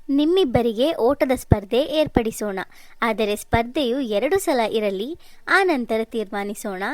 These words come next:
ಎಂಬ ಸಲಹೆಯನ್ನು ನೀಡಿತು. ಸ್ನೇಹಿತರಿಬ್ಬರೂ ಒಪ್ಪಿಕೊಂಡರು. ಆನೆಯು ಸ್ಪರ್ಧೆಯ ಜಾಗ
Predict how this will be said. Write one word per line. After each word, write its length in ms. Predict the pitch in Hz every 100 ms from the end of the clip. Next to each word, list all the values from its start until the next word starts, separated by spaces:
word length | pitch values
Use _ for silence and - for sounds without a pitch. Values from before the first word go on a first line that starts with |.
| 359 240
ಎಂಬ 180 | 233 233
ಸಲಹೆಯನ್ನು 720 | - 214 214 202 185 190 277
ನೀಡಿತು. 520 | 381 415 247 220 - - - - - -
ಸ್ನೇಹಿತರಿಬ್ಬರೂ 920 | 285 349 403 277 233 226 180 185 214
ಒಪ್ಪಿಕೊಂಡರು. 920 | 330 359 359 285 247 220 202 180 - - - - - -
ಆನೆಯು 520 | 247 330 359 240 226
ಸ್ಪರ್ಧೆಯ 580 | 277 - 220 196 285 320
ಜಾಗ 320 | - 220 190